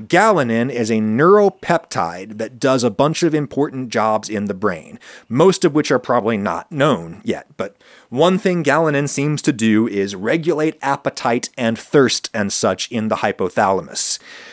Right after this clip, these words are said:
There's a particular variant of the galanin gene, very prevalent among Europeans,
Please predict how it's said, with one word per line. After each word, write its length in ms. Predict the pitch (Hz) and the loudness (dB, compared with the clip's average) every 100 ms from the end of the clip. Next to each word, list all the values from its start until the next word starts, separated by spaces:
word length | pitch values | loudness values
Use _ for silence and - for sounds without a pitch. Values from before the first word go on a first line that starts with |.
| - _ 127 | -20 _ -2
There's 140 | 123 | -2
a 60 | 127 | -2
particular 600 | 135 - 175 175 151 139 | -6 -2 0 2 2 2
variant 640 | 117 165 214 156 110 113 - | 4 6 8 6 4 2 2
of 220 | 131 113 | 0 2
the 80 | 117 | 0
galanin 560 | 120 123 127 113 107 | 2 2 2 2 0
gene, 640 | 101 156 120 80 80 131 - _ - _ | 2 0 0 -4 -8 -8 -10 _ -20 _
very 440 | 85 90 135 180 190 | -14 0 4 6 4
prevalent 480 | - 143 143 139 - | 4 4 4 0 0
among 360 | 135 117 113 | 0 2 0
Europeans, 960 | 110 113 120 113 - 156 80 85 98 - | 0 2 2 2 2 2 2 -2 -4 -6